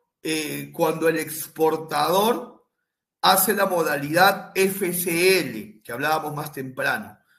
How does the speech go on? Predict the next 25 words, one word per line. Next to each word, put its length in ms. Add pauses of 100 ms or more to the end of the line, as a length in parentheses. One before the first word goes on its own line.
(280)
la 160
modalidad 600
F 220
C 300
L, 140
o 40
sea, 200
la 140
modalidad 840 (200)
del 260
contenedor 640
exclusivo, 840
es 80
decir, 560 (360)
que 140
todo 300
este 240
contenedor 760
solamente 600
llevará 560
la 200
carga 380
de 140
un 180
exportador. 1000